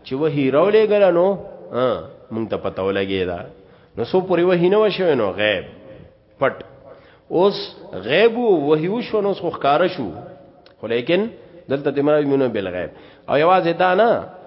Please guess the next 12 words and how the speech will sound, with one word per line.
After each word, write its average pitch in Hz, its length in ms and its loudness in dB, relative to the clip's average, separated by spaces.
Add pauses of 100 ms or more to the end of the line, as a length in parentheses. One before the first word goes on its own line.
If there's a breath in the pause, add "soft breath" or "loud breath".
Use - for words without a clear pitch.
(200)
دا 170 100 2
خو 156 120 -4
معلوم 160 380 0
شو، - 140 -12
خو 143 100 -6
اوس 147 180 -4
نور 151 180 2
تفصیلات، 185 640 0 (480)
اخو 104 220 -8
غیب 190 320 0
دی 175 60 -4
اوسم. 190 300 -2